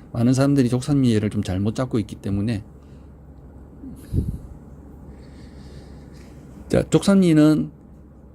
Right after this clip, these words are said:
이 경골 요 라인을 따라서 쭉 올라오다가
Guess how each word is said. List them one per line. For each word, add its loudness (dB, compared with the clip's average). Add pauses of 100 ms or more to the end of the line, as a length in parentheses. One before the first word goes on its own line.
이 2
경골 2 (140)
요 0
라인을 2
따라서 0
쭉 -10
올라오다가 0